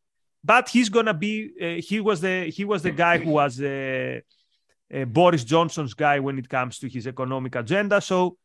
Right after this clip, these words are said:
it's gonna be more of the same until the ship sinks. And also to understand how un-,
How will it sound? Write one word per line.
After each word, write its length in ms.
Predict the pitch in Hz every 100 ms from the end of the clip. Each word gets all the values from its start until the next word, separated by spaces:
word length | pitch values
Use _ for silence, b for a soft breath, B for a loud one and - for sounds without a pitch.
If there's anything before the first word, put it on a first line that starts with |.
| _ -
it's 180 | 233 -
gonna 240 | 240 220
be 180 | 156 208
more 440 | 185 190 196 185 -
of 180 | 160 127
the 100 | 156
same 420 | - 139 104 95 _ -
until 500 | 156 135 190 202 202 - _
the 120 | 135
ship 420 | 156 - 170 170 - _ _ _ -
sinks. 500 | - 165 113 - - _ _ _ -
And 160 | 143
also 500 | 175 220 - 233 233 _ _ _ _ _ _
to 140 | - 151
understand 520 | 151 139 - 185 175
how 240 | 175 185
un-, 220 | 180 151